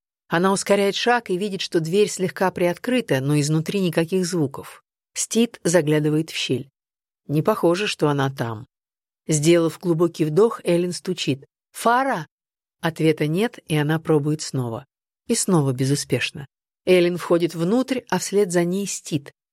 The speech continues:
Она тут же улавливает лёгкий запах духов Фары, но в комнате никого нет. Стол в центре почти пуст,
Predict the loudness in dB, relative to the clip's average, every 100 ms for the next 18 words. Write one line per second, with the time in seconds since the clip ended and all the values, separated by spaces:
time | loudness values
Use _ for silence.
0 | _ _ _ -2 2 2 0 -4 -4 -2
1 | 0 2 2 2 0 0 0 0 0 0
2 | 0 0 0 -2 -2 -2 -2 0 0 2
3 | -2 -4 _ _ -4 0 0 0 0 2
4 | -2 -2 -4 -2 -2 -2 -2 -4 -6 -12
5 | -20 _ _ _ _ _ -8 4 4 4
6 | -2 -2 0 0 0 -2 -2 -4 -6 -4
7 | -4 -6